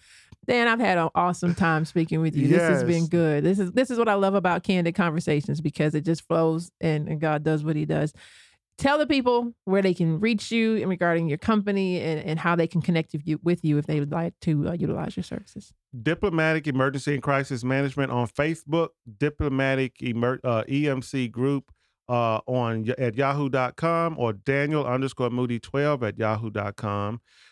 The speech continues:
Speaker 1: Uh, if you want to reach me, I do things with churches. I'm doing webinars. You can, uh, reach out to me. I can sign you up. It's a six-week course.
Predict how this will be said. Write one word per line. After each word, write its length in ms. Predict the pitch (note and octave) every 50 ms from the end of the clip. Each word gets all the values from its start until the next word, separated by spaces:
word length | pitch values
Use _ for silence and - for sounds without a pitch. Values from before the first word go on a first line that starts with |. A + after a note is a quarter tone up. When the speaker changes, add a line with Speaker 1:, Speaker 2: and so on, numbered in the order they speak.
| _ _ -
Speaker 1:
Uh, 200 | A#2+ A#2+ A#2 A#2+
if 100 | B2 A#2
you 120 | B2+ C3+ B2+
want 260 | A#2 C3+ C#3 C#3 C3+
to 100 | - C3+
reach 320 | A2+ B2+ C#3 C#3+ - -
me, 180 | D3 D3 D3 D3
I 140 | C3 A2+ A2+
do 220 | - B2 B2+ B2+
things 340 | - C3+ B2+ B2+ B2+ C3 -
with 100 | A#2+ A2
churches. 520 | - - C#3 C#3 C#3 - D3 C#3+ C#3 B2
I'm 160 | C3 A#2 A#2 A2
doing 240 | B2+ B2 A#2 A2
webinars. 640 | G#2 A#2 B2+ - B2+ B2+ B2 B2 B2 B2 B2 B2 A#2+ -
You 100 | A#2 A2
can, 440 | - - B2+ A#2+ A#2 A2 A2+ A2+ -
uh, 200 | B2 A#2 A2 G#2+ G#2
reach 220 | A#2 B2+ - -
out 180 | C3 B2+ B2+ -
to 80 | - B2
me. 160 | A#2+ A#2+ A#2
I 120 | A2+ A2
can 200 | - - A#2 G#2+
sign 260 | - B2 A#2 A2+ A2+
you 60 | A2+ A2+
up. 120 | - -
It's 80 | G#2+ A2
a 80 | G#2+
six-week 460 | - - C3+ A#2+ - - C3 B2 A2+ -
course. 360 | - - A#2+ A#2+ A#2+ A#2 -